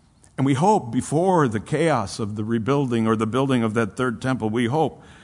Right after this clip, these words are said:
we hope that Jesus will rapture his church and we're gonna be out of here. We're gonna be gone. And then, then all hell will,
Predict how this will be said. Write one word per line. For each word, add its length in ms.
we 120
hope 300
that 140
Jesus 480
will 120
rapture 420
his 220
church 420
and 100
we're 120
gonna 180
be 160
out 200
of 80
here. 300
We're 140
gonna 180
be 120
gone. 640
And 160
then, 400
then 300
all 160
hell 400
will, 360